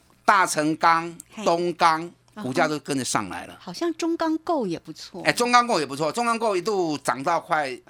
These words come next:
Speaker 1: 涨停板。
Speaker 2: 对。
Speaker 1: 因为中钢构本身还有什么？还有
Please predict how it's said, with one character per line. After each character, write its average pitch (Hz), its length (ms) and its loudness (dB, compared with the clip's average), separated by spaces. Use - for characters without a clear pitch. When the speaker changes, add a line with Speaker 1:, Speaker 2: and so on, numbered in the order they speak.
Speaker 1:
涨 123 160 2
停 131 180 -6
板。 117 180 -4
Speaker 2:
对。 202 260 0
Speaker 1:
因 269 80 -2
为 269 80 2
中 262 200 0
钢 254 200 2
构 220 240 2
本 151 180 -2
身 208 180 0
还 180 100 4
有 170 100 2
什 123 140 -6
么？ 98 180 -8
还 180 160 6
有 185 100 4